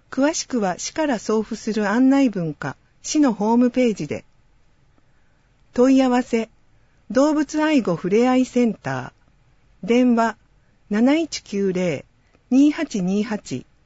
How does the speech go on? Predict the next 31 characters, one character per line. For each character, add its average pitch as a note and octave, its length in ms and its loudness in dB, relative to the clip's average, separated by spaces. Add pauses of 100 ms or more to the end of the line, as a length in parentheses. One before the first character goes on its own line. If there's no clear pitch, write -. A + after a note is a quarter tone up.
(640)
フ - 140 -6
ァ - 20 2
ッ D4 40 -8
ク - 100 -16
ス、 D3 300 -10 (400)
七 B3 280 2
一 D#4+ 240 -6
九 G#3+ 300 -2
三 G3 400 -6 (340)
一 B3 320 0
二 C#4+ 380 6
一 G#3+ 260 -8
一。 C3+ 320 -10 (1080)
キ - 140 -2
ュ C#4+ 140 2
ー C#4 140 2
ア - 20 2
ー C4+ 40 0
ル C4+ 120 -2
コ B3+ 240 0
ー F#3 40 -4
ド、 C#3+ 200 -8 (480)
市 - 280 -4 (120)
ホ C4 200 2
ー B3+ 40 2
ム B3+ 140 2
ペ B3 220 -2
ー F3 60 -6
ジ。 C3+ 180 -14 (3750)
十 C4+ 300 2
六、 C4+ 440 0